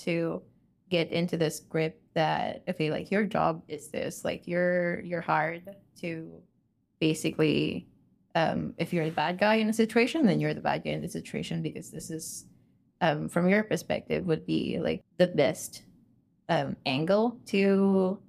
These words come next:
or, like, strategy to move forward with, with a certain problem. And sometimes, even if I think that, sometimes I'm even wrong. So, like, I, I also have learned to just always be open to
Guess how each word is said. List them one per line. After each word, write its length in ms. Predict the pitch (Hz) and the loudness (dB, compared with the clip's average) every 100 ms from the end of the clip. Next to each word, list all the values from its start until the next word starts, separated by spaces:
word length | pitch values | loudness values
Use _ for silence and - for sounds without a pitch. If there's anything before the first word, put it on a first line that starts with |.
| - | 2
or, 120 | 185 | 2
like, 200 | 165 - | 2 -2
strategy 520 | - 160 170 185 202 | -2 -2 -2 0 -2
to 460 | 196 180 170 165 160 _ - | 0 -2 0 -2 -8 _ 0
move 220 | 185 175 | 2 2
forward 460 | - 165 165 180 190 | 2 2 4 2 2
with, 260 | 165 165 165 | 0 0 -2
with 140 | 160 | -2
a 80 | 160 | -2
certain 260 | 156 160 | -2 -4
problem. 560 | 180 - 165 185 240 285 - _ _ _ _ - | -2 0 2 2 2 0 -12 _ _ _ _ 4
And 140 | 247 | 6
sometimes, 400 | 247 311 370 370 | 6 4 2 2
even 240 | - 277 311 | 2 4 4
if 140 | 294 | 4
I 100 | 269 | 2
think 240 | 262 247 | 6 6
that, 400 | 202 202 285 302 | 8 6 4 2
sometimes 380 | - 254 302 311 | 0 2 4 4
I'm 120 | 277 | 6
even 220 | 254 254 214 | 6 6 8
wrong. 320 | 202 185 180 | 6 4 0
So, 200 | - 185 | 0 2
like, 220 | 175 175 - | 2 2 2
I, 400 | 180 180 165 - _ _ _ _ _ _ _ - | 4 4 2 -4 _ _ _ _ _ _ _ -2
I 140 | 170 | 0
also 280 | 170 233 202 | 2 2 2
have 180 | 185 170 | 2 2
learned 220 | 175 175 | 2 0
to 100 | 185 | 0
just 480 | 175 165 - - - - | 0 -2 -4 -12 -16 0
always 460 | 175 202 190 - - | 2 4 2 -4 -10
be 280 | - 180 160 | -2 0 0
open 400 | 180 226 269 269 | 0 2 0 0
to 460 | - 220 226 220 | 0 2 2 -2